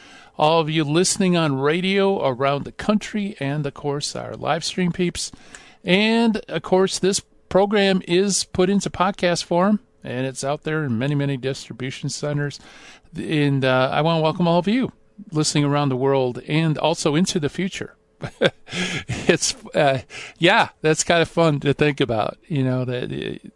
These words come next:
that, uh, w-, w-, here in the dojo, we extend our, into the future, and, uh, you're all welcome. Welcome aboard, everyone.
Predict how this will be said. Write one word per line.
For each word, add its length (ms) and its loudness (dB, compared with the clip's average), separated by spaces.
that, 260 -6
uh, 200 -6
w-, 300 -8
w-, 380 -12
here 380 4
in 80 2
the 100 0
dojo, 480 -2
we 160 -6
extend 500 -4
our, 120 -4
into 420 -4
the 80 -6
future, 520 -8
and, 440 -6
uh, 240 -6
you're 160 2
all 140 0
welcome. 460 -2
Welcome 360 -4
aboard, 360 -8
everyone. 360 -12